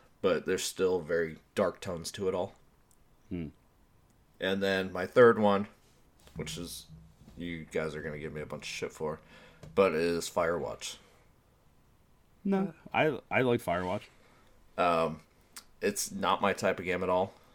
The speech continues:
Speaker 1: but it was more of the time and place when I played it. It was probably shortly after, like, my, like, separation and all that, where the story just, like, really hit me, kind of like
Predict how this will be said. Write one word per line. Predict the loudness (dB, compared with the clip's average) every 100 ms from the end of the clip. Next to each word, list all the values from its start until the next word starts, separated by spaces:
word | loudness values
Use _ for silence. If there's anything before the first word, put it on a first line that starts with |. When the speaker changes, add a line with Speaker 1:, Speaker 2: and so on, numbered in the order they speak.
| -16 -6
Speaker 1:
but | 0 2
it | 0
was | -2 -8 -12
more | -10 -4 0 -2
of | -2
the | -6 -6 -6
time | -8 -6 -6
and | -8
place | -4 -4 -2
when | -8 -10
I | -10
played | -8 -8
it. | -8 -10 _ _ -6
It | -4
was | -2 -4 -6 -12 -18 -20 -20 -20 -20 -20 -20 -20 -20 -20 -20 -20 _ _ -10
probably | -2 -2
shortly | 0 0 2 4
after, | 2 0 -2
like, | 0 -2 -4
my, | -4 -2 -2
like, | -2 -4
separation | -4 -4 -2 -2 -2 -4 -6
and | -4
all | -4
that, | -2 -2 -2
where | -2 -2
the | -4 -8
story | -4 -2 -2
just, | -4 -8 -8
like, | -8 -10
really | -8 -6 -6
hit | -8 -8
me, | -8 -10 -14 -12
kind | -10 -8
of | -6
like | -6 -8 -12